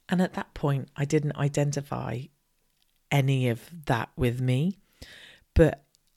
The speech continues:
Gabor talks about just trauma in general, and it doesn't have to be this big T trauma. It can be little T trauma, like not being given enough attention, like not, um,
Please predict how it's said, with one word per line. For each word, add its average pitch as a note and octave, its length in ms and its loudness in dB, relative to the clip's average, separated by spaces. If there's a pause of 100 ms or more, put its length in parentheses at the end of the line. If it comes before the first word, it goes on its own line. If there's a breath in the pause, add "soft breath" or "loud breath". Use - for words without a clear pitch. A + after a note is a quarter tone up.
(600)
Gabor F3+ 340 2
talks C#3+ 360 0
about C3 340 0 (180)
just - 300 -2
trauma C#3 500 0
in B2+ 180 -4
general, B2+ 600 -2
and C3 120 -6
it - 140 -8
doesn't C#3 300 0
have - 360 -10
to - 100 -12
be C3+ 420 0
this - 200 -4
big - 300 -4
T C3 180 -6
trauma. C3 560 -6 (500 loud breath)
It D#3+ 160 -4
can D3+ 140 -2
be C#3+ 120 2
little C#3+ 380 -2
T B2 240 -6
trauma, - 400 -8
like B2+ 580 -4 (520 loud breath)
not C#3+ 280 0
being C3 200 -2
given B2+ 260 -2
enough B2 240 -4
attention, - 720 -6
like A#2+ 360 -4
not, C#3 580 -2 (160)
um, A#2+ 480 0